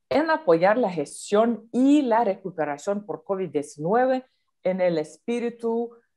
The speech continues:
equipo Europa, uniendo las sus fuerzas y los li-, recursos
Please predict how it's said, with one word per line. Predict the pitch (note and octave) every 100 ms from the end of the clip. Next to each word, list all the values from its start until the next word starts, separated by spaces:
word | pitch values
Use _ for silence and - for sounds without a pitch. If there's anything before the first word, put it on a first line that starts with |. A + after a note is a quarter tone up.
| _ _ -
equipo | E3+ - G#3+ G#3+ G#3 G#3 G#3 _ _ -
Europa, | - A#3 G#3 - - _ _ _ -
uniendo | F3+ F#3 G3 A3+ G#3+ G#3+ F3
las | E3+ -
sus | A#2+ -
fuerzas | F3+ G#3 A3+ G#3+ A3 A3 -
y | E3
los | D3 D#3
li-, | F3+ E3+
recursos | F3 F3+ G#3 - B3+ A#3 A3+ B3+ -